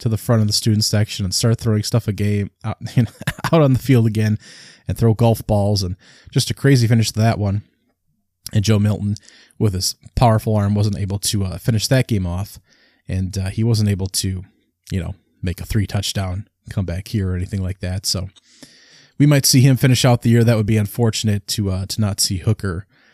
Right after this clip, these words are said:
and this could be just a catastrophic way to end Tennessee's season altogether. That would be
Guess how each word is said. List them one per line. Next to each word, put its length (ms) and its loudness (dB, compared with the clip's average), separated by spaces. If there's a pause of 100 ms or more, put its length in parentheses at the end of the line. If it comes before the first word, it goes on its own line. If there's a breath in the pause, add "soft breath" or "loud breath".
(220 soft breath)
and 180 0
this 140 -2
could 100 -2
be 120 0
just 220 -8
a 40 -10
catastrophic 800 -4
way 200 -2
to 200 -10
end 240 -6
Tennessee's 540 -2
season 340 0
altogether. 560 -2
That 160 -2
would 140 -8
be 220 -12